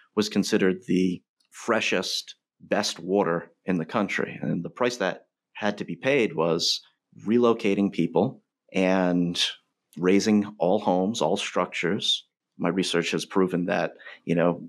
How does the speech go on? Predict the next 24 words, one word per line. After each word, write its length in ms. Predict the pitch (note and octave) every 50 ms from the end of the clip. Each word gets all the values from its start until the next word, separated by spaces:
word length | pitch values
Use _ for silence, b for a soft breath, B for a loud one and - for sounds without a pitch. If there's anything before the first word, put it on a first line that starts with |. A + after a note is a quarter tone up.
| - -
despite 400 | - F#2+ - - - F#2 G2+ F#2+
what 180 | F2 G2 G2
people 220 | - A2 G#2 G2 F2+
say, 320 | - - G2+ F#2+ G2 G2
when 140 | F#2 F#2 F2+
you're 100 | E2+ E2+
going 320 | E2 F#2 F2+ F#2+ F#2+ F#2
over 180 | F#2 F#2 F#2 F#2+
the 100 | - F2
causeway, 720 | - - F#2 F2+ F#2+ F#2 F2+ - - F2 F2 F2 E2+ F2 - _ _ _ _ _ _
when 140 | - F#2+ F#2
the 80 | D#2+ D#2+
water 320 | D#2+ E2 F2 G2+ G2 G2
levels 340 | G2 G2 F#2+ F#2+ F#2 F2+ E2+
are 80 | F#2 E2
low, 300 | E2+ F2+ F#2 G2 F#2+ F#2+
you 120 | F2+ E2
can 140 | - E2+ D2+
see 160 | - - F#2+
the 300 | F2+ - D#2+ E2+ F2 - b b b
steeples 440 | - - - F#2 - F2+ F2 E2+ F#2+
of 100 | E2 -
the 100 | - -
church. 420 | - - F#2 F2 E2+ - - -